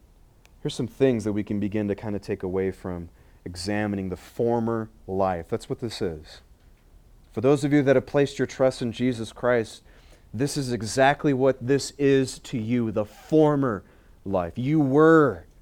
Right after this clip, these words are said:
these things. Next week, we're gonna hear the most resounding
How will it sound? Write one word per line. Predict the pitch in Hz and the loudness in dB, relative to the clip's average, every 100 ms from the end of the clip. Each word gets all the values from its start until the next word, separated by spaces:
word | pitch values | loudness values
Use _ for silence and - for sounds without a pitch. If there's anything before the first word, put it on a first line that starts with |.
| _ _ _ | _ _ _
these | 110 107 - | -4 -2 -4
things. | - 87 73 - - - _ - _ _ _ _ _ _ | -8 -10 -12 -20 -20 -20 _ -20 _ _ _ _ _ _
Next | 117 143 - | -2 -2 4
week, | 147 143 | 4 4
we're | 143 | 2
gonna | 135 | 2
hear | 135 127 151 143 120 - - - 127 | 0 4 6 6 4 -4 -20 -14 0
the | 131 | 4
most | 135 135 - | 4 2 -2
resounding | 127 135 113 139 147 160 156 156 147 | 2 2 4 4 6 6 4 2 0